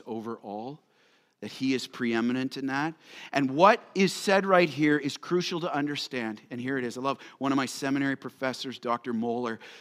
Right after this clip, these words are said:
said this at Southern Baptist Theological Seminary. You'll see it on the screen. I'm so blessed by this. He said this, "The great cloud of witnesses encourage and inspires us,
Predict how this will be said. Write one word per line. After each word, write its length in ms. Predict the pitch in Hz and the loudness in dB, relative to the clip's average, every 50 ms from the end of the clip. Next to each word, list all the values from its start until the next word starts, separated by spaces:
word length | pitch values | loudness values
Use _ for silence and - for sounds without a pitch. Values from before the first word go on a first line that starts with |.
| - - | -16 -12
said 340 | - - 139 123 120 110 | -6 -2 0 0 0 0
this 340 | 117 120 117 117 - - - - | -2 -2 -2 -2 -4 -8 -12 -14
at 100 | 113 - | -14 -12
Southern 500 | - - - 131 120 117 120 117 113 113 - - - - - _ | -12 -8 -6 -6 -4 -4 -4 -4 -6 -8 -10 -16 -20 -20 -20 _
Baptist 540 | - 127 123 123 120 - - 120 - - - | 0 2 2 2 2 0 -6 -8 -8 -8 -6
Theological 540 | - 123 120 117 120 123 117 - 110 - 110 | -4 -4 -2 0 0 -2 -2 -4 -8 -12 -12
Seminary. 560 | - - - 135 127 120 120 113 117 117 117 | -10 -10 -6 -4 -2 -2 -2 -2 -2 -2 -2
You'll 80 | 117 110 | -4 -4
see 200 | - - - 127 | -6 -6 -6 -4
it 60 | 117 | -4
on 140 | 117 113 117 | -4 -4 -4
the 40 | 110 | -6
screen. 220 | - - - 120 | -6 -6 -6 -4
I'm 80 | 113 107 | -4 -4
so 180 | - - 131 | -4 -4 -4
blessed 400 | 113 113 120 123 127 123 - - | -4 -2 0 0 0 0 -2 -4
by 140 | - 127 117 | -2 -2 0
this. 300 | 110 117 117 113 - - - - - - - - | 0 0 -2 -2 -6 -12 -18 -20 -20 -20 -16 -8
He 80 | - 131 | -6 -6
said 280 | 127 - - 135 123 113 | -4 0 0 0 0 2
this, 300 | 127 117 110 - - - - - - - - - | 0 -2 -2 -2 -8 -16 -20 -20 -20 -8 -2 -2
"The 120 | 139 120 104 - - _ _ _ _ | -2 -2 -2 -8 -20 _ _ _ _
great 520 | - 147 151 170 190 226 262 262 - - - | -4 0 6 6 8 8 6 4 0 -6 -12
cloud 480 | - - 185 185 180 180 180 190 190 | -4 4 6 8 10 10 10 8 6
of 220 | 196 170 151 131 139 | 4 -2 -4 -2 2
witnesses 680 | 156 180 175 175 160 147 131 - - 139 131 123 117 | 2 2 2 2 0 -2 -2 -2 -2 -2 -2 -2 -2
encourage 680 | - 151 135 127 - - - 143 170 196 208 208 190 185 | -4 -4 -4 -4 -4 -4 -2 4 6 6 8 6 6 4
and 140 | 175 160 147 | 2 2 2
inspires 640 | 139 127 - - - 170 175 180 170 151 143 - - | 2 0 -2 -4 0 2 4 6 6 6 4 2 0
us, 480 | 110 107 104 104 - - - - - | -2 -2 -2 -4 -8 -12 -12 -12 -14